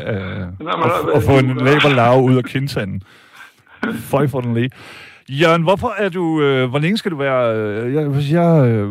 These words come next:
Speaker 1: hvorfor er du indlagt? Er du okay? Altså,
Speaker 2: Jamen,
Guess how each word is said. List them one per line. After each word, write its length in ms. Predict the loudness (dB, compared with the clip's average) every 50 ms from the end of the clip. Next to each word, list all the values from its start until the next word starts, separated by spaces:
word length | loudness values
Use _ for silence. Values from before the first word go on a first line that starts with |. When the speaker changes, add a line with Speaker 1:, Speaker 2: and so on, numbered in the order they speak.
| -6 -8 -10 -8 -4 -2
Speaker 1:
hvorfor 220 | 0 0 2 0 0
er 40 | 0
du 120 | 0 -2
indlagt? 720 | 0 0 0 0 0 0 -2 -4 -8 -12 -16 -20 -20 -20 _ _ _ _ _ _ _ _
Er 100 | -6 -4
du 100 | -2 0
okay? 260 | -2 0 0 0 0 0 -2 -2 -6 -12 -18 -20 -20 _ _ _ _ _ _ _ _ _
Altså, 180 | -8 -6 -4 -4
Speaker 2:
Jamen, 80 | -6